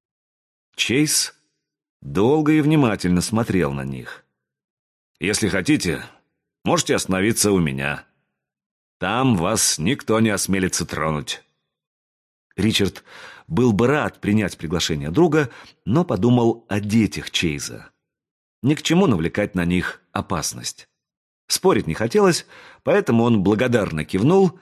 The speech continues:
и заговорил о другом. «Пожалуй, нам пора. Майкл наверняка обратил внимание,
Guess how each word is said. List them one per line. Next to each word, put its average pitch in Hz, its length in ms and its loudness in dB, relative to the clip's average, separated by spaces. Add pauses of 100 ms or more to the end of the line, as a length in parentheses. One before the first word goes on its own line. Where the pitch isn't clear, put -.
(340)
и 214 100 4
заговорил 123 460 2
о 131 40 4
другом. 110 600 2 (760)
«Пожалуй, 202 720 2
нам 147 260 -2
пора. 78 340 -4 (640)
Майкл 107 500 2 (240)
наверняка 107 480 0
обратил 82 340 0
внимание, 104 560 0